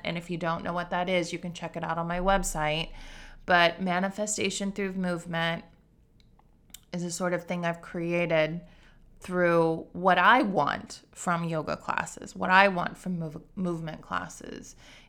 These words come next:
And that is movement of the body with positive mantras that work with those movements. So you are moving energy through your body.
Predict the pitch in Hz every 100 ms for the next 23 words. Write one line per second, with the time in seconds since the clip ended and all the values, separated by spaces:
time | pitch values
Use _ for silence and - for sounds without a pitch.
0 | - 180 180 175 180 165 160 156 - _
1 | - 196 175 175 185 185 185 185 185 180
2 | 180 170 180 170 170 151 151 175 170 175
3 | - - - - 170 165 175 160 - -
4 | - - - 170 160 175 170 165 170 165
5 | 156 160 - - 85 87 - - - -
6 | - - 165 170 160 156 - 190 170 170
7 | 175 156 151 156 151 139 143 143 - -
8 | - - - - - 170 170 185 196 -
9 | 180 175 175 170 175 175 180 185 202 202
10 | 196 180 180 185 165 165 165 - 175 160
11 | 170 185 190 190 165 156 151 175